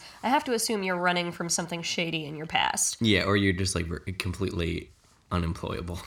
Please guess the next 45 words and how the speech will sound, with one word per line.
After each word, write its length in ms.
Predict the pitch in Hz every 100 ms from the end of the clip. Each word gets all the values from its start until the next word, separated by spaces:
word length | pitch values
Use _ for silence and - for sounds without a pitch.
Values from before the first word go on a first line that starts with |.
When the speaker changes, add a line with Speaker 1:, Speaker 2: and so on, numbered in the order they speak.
| - - - _
Speaker 1:
Yeah, 220 | 254 233 160
like, 200 | 196 202
there's 380 | 403 294 - -
<laughs> 140 | 233
definitely 440 | 330 254 254 214
something 340 | 262 262 202 196
about 260 | 180 196
you 120 | 170 165
that 160 | 170
landed 340 | 202 196 180 165
you 80 |
here, 160 | 175 180
and 140 | 170 185
it's 140 | 185
not 180 | 254 247
a 40 |
good 340 | 170 196 190 -
thing. 320 | 87 101 117
Speaker 2:
You 120 | 120
smell 420 | 107 - 120 110 113
so 240 | - 110
tremendously 800 | 104 - 104 87 95 98 - 104
like 240 | 98 90 -
yellow 420 | 87 90 87 85
starburst 640 | - 85 85 87 92 95 -
that 120 | -
nobody 260 | 87 85 85
can 140 | 87
stand 240 | - 82
to 40 | 85
be 100 | 85
in 60 | 90
the 60 |
same 240 | - 85 82
room 160 | 85
as 140 | 82 -
you. 60 | 240
Speaker 1:
Yeah, 340 | 226 170 156
and 100 | 220
especially, 400 | 220 - 254 240
like, 140 | 208 196
the 60 | 202
dead 220 | 220 202
giveaway 360 | 220 196 180
is, 260 | 185 175 -